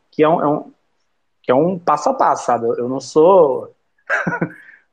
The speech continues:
perfeito, não, eu ainda, ainda, ainda compro por impulso. Mas nessa de sete anos, desde que eu comecei a fazer a dieta de informação,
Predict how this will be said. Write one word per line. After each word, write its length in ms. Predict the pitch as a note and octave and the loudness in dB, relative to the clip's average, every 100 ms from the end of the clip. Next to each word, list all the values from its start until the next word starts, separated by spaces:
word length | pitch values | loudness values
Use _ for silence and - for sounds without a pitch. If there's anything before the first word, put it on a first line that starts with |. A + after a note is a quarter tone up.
| _ | _
perfeito, 560 | D3+ C#3+ - D3 C#3 C3+ | -6 -6 -2 0 0 -4
não, 260 | G#3 D3+ A#2+ | -2 -2 -2
eu 100 | A#2 | -6
ainda, 420 | A#2+ A#2+ D3+ D#3+ | -6 -6 -4 -4
ainda, 420 | B2 A#2 A2+ G#2 _ | -8 -8 -8 -10 _
ainda 180 | A#2+ A#2 | -12 -12
compro 340 | - A#2 A#2+ C#3 | -10 -12 -12 -10
por 140 | D3+ | -8
impulso. 560 | D#3+ F3+ A#2 G#2+ - _ _ _ _ _ _ _ _ | -8 -8 -10 -10 -20 _ _ _ _ _ _ _ _
Mas 320 | A#2+ B2 B2+ | -6 -4 -2
nessa 320 | C3 C3+ F3 G3 | -2 -4 -2 -2
de 120 | E3+ | -4
sete 440 | - E3+ - - | -2 -2 -2 -4
anos, 560 | C#3+ D#3 F#3+ C#3+ - _ _ | -2 -2 -4 -8 -12 _ _
desde 360 | _ B2+ E3 G3 | _ -2 -2 -4
que 60 | F#3 | -8
eu 60 | |
comecei 300 | E3+ D#3+ D3+ | -6 -6 -6
a 40 | D3 | -4
fazer 240 | C#3 B2+ | -4 -2
a 60 | C3+ | -4
dieta 340 | B2 C3+ - | 0 -2 -2
de 80 | D#3+ | -10
informação, 800 | D3+ D3+ C#3 C#3 - E3 F3+ C#3+ | -8 -6 -4 -8 -8 -6 -4 -6